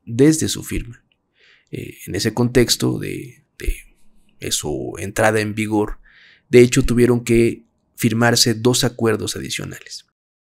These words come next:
El Acuerdo de Cooperación Laboral de América del Norte y el Acuerdo de Cooperación Ambiental de América del Norte. Con la llegada de Donald Trump a la presidencia de los Estados Unidos, esas controversias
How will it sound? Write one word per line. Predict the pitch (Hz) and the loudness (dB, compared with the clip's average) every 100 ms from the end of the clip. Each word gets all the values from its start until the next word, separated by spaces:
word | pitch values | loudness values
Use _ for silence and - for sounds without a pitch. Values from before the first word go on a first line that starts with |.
| - | -10
El | - | -6
Acuerdo | - - 117 117 | -4 2 4 4
de | 104 | 2
Cooperación | - - 95 - 104 | -4 -4 -4 -4 -2
Laboral | 104 107 110 104 - _ _ _ _ | 0 2 0 0 -8 _ _ _ _
de | - - | -12 -10
América | 95 104 107 | -6 -4 -2
del | 113 117 | 0 2
Norte | 120 104 - 135 - _ _ | 0 -2 -6 -8 -12 _ _
y | - 127 | 4 4
el | 120 | 4
Acuerdo | 117 113 110 117 | 2 0 2 0
de | 110 104 | 0 -4
Cooperación | 110 110 - - 101 | -4 -6 -6 -6 -6
Ambiental | 101 92 - 110 117 - _ _ - | -6 -6 -2 0 -2 -8 _ _ -10
de | 92 | -4
América | 95 98 - - | -2 -4 -4 -8
del | - - | -8 -12
Norte. | - - - _ _ _ _ _ | -14 -14 -16 _ _ _ _ _
Con | - 123 | 0 2
la | 123 | 2
llegada | 123 139 175 170 | 2 2 4 4
de | 151 | 4
Donald | 113 113 113 | 0 0 0
Trump | 113 104 98 - - | 0 -4 -4 -10 -10
a | |
la | 92 - | -8 -8
presidencia | 90 - 80 95 104 | -8 -6 -4 -4 -4
de | 90 | -4
los | - | -4
Estados | - 95 87 95 | -6 -6 -6 -4
Unidos, | 110 90 85 - - - - - | -4 -4 -6 -10 -20 -20 -18 -2
esas | 123 - 123 - | 0 2 2 0
controversias | - 101 - 95 92 - - - | -4 -6 -6 -6 -6 -6 -6 -8